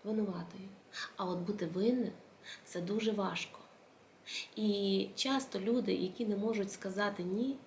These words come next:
відчувають провину, де потрібно і де не потрібно. Тому що зазвичай ми відчуваємо провину невротичного характеру,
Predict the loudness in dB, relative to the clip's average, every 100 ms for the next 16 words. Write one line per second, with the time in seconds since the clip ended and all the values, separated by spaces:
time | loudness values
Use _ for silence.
0 | -12 -8 -8 -6 -6 -4 -2 2 4 4
1 | 2 0 2 4 4 2 -2 -2 -4 0
2 | 0 0 -2 -4 -2 -2 -2 -6 -8 -8
3 | -10 -12 -16 -20 -20 -16 -16 -8 2 2
4 | 4 4 4 4 4 6 6 4 0 -2
5 | 0 2 4 2 -2 -10 -14 -10 0 4
6 | 6 6 6 4 2 2 2 2 0 -2
7 | 0 2 2 0 -4